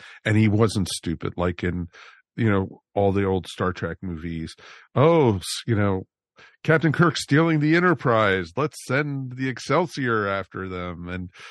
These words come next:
you know, the captain there, like, being all overstuffed and everything. And then the Enterprise breaks, the Excelsior breaks down or something like that. And he's like, <laughs> "Ooh, what happened?" You know,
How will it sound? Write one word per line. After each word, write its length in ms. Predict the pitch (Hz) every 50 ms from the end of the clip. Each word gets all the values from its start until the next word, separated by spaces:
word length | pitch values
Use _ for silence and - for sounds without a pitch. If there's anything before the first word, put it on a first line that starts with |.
| - -
you 100 | - 107
know, 140 | 95 98 92
the 120 | 90 92
captain 520 | - - 98 92 95 - - 85 90 92 90
there, 320 | 92 92 90 90 90 90
like, 240 | 87 87 90 87 85
being 240 | - 95 90 87 87
all 460 | 87 85 87 87 87 85 87 - - _ - - - -
overstuffed 720 | 107 98 85 90 92 - - - - 90 85 85 - -
and 100 | 101 87
everything. 500 | 87 85 87 87 85 - 90 87 87 87 - - - - - - -
And 220 | - 87 87 82
then 200 | 85 87 85 85
the 220 | 82 85 85 85 82 - _ _ -
Enterprise 460 | - 85 82 78 - - 78 76 -
breaks, 280 | - - 76 - - _ _ -
the 160 | 98 90 87 90
Excelsior 480 | - - - - 87 82 - - 92
breaks 320 | 80 - 85 82 - - -
down 300 | 92 82 82 80 80 85
or 80 | 82
something 400 | 80 - 82 80 80 - - 90
like 240 | 82 82 82 80 -
that. 280 | - 85 80 82 82 -
And 120 | 90 80
he's 40 | -
like, 120 | 90 87 - - -
<laughs> 120 | - -
"Ooh, 440 | 123 127 135 143 151 170 208 226 220
what 240 | 185 165 175 185 190
happened?" 600 | 202 220 226 233 226 - 170 127 107 85 82 90
You 80 | 90 92
know, 160 | 92 80